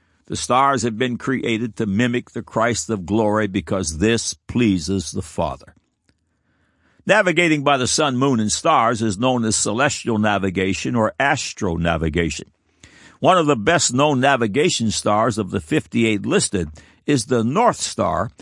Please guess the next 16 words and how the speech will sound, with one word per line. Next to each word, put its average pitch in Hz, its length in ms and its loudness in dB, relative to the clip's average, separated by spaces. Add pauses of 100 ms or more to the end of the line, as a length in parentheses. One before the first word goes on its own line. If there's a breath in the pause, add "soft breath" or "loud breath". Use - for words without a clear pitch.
(240 loud breath)
also 156 440 2
known 151 280 2
as 123 120 0
Polaris, 120 720 2
and 123 120 2
it 127 160 2
always 175 420 2
stays 143 460 0
within 120 380 0
one 160 280 0
degree 131 480 2
of 113 160 -2
the 117 120 0
celestial 123 720 0
North 117 360 0
Pole. - 380 -2